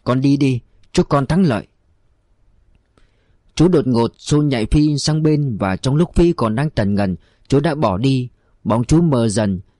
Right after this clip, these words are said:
những tiếng chân bước của chú không nhẹ như khi chú trườn tới gặp Phi. Rõ ràng chú vội vã bỏ đi,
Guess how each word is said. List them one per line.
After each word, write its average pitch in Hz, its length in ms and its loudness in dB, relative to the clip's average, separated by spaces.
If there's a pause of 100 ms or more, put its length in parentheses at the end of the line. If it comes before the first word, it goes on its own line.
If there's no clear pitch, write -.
những 127 240 0
tiếng 147 240 2
chân 135 280 -2
bước 185 180 0
của 104 120 0
chú 120 320 0
không 202 260 0
nhẹ 123 280 -2
như 143 160 4
khi 147 200 2
chú 175 220 2
trườn 113 280 0
tới 139 240 0
gặp 113 180 -4
Phi. 131 280 0 (380)
Rõ 139 160 0
ràng 107 320 -2
chú 180 260 2
vội 131 200 0
vã 165 180 -2
bỏ 110 220 0
đi, 156 280 0